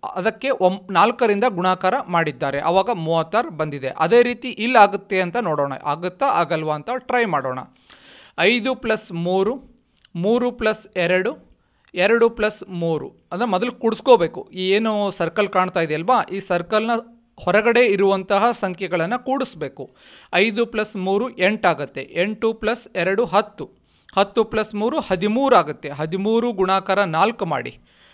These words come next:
ನಾಲ್ಕನ್ನ ಗುಣಾಕಾರ ಮಾಡಿದ್ರೆ ಏನಾಗುತ್ತೆ? ಐವತ್ತ ಎರಡು ಬರುತ್ತೆ, ಹೌದಲ್ವಾ? ಅದೇ ರೀತಿ ಇದರಲ್ಲಿ ನೋಡೋಣ ಏನಾಗುತ್ತೆ ಅಂತ.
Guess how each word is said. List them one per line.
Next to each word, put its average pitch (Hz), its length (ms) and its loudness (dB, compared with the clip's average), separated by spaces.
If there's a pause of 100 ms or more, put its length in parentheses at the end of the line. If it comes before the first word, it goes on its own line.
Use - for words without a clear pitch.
(180)
ನಾಲ್ಕನ್ನ 180 460 2
ಗುಣಾಕಾರ 180 440 0
ಮಾಡಿದ್ರೆ 170 360 -2
ಏನಾಗುತ್ತೆ? 190 720 -4
ಐವತ್ತ 175 420 -2 (180)
ಎರಡು 185 540 -2
ಬರುತ್ತೆ, 139 380 0 (240)
ಹೌದಲ್ವಾ? 175 680 0 (320)
ಅದೇ 220 240 6
ರೀತಿ 233 460 -4
ಇದರಲ್ಲಿ 220 380 2
ನೋಡೋಣ 143 320 -2
ಏನಾಗುತ್ತೆ 147 520 -2
ಅಂತ. 131 180 -12